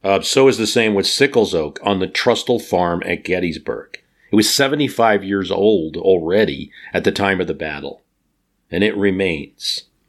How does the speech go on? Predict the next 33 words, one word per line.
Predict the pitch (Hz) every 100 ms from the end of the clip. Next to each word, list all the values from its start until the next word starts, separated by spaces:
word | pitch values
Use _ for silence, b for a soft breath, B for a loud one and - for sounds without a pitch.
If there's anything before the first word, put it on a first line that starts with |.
| _
along | 82 85 95 95
with | 95
the | 98
buildings | 82 78 78 73
of |
the | 80
Trustle | 80 73 71 -
Farm. | 69 82 71 64 - _ _ _ _ _ -
They | 123
even | 147 143
helped | 117 110 -
to | 101
raise | 92 104 98 -
money. | 98 85 65 - _ _ _ _ _ _
Here's | 107 131 120
an | 113
article | 107 107 101 95 90 98 - _ _ _
from | - 104
the | 101
early | 104 98
nineties, | 85 87 92 78 69 - - -
Jacksonville, | 107 104 120 104
Florida. | 90 101 101 90
Several | - 147 170 143
living | 143 139 104
witnesses | 117 104 92 85 -
still | 123 123
survive | - 92 98 95 76 b b b
from | -
the | 95
eighteen | 110 147 135
sixty-three | 120 113 110 113 104 101
battlefield | 92 90 90 87 - 71 76 73